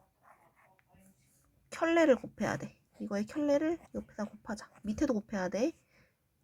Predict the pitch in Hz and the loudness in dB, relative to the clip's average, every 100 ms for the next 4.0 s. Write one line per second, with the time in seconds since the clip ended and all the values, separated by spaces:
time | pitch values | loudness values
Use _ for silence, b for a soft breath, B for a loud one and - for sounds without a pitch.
0 | _ 240 170 208 190 240 262 - 302 330 | _ -8 -6 -6 -4 -4 -6 -10 -8 -8
1 | - - 208 - - - - - - 233 | -8 -10 -10 -12 -20 -20 -20 -20 -18 -18
2 | - - 226 226 233 262 254 254 254 254 | -12 -4 0 0 6 8 8 8 8 6
3 | 220 202 214 214 196 196 226 214 262 294 | 4 0 2 2 0 -2 -4 0 2 0